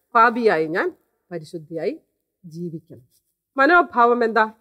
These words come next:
ഇന്നത്തെ? തെറ്റിൽ നിന്നകന്ന് വിശുദ്ധരായിട്ട് ജീവിക്കാൻ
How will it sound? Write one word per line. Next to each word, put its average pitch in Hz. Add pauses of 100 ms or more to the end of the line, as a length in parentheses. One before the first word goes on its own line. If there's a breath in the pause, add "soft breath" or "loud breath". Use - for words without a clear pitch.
(340)
ഇന്നത്തെ? 202 (840)
തെറ്റിൽ 254
നിന്നകന്ന് 226 (480)
വിശുദ്ധരായിട്ട് 190
ജീവിക്കാൻ 190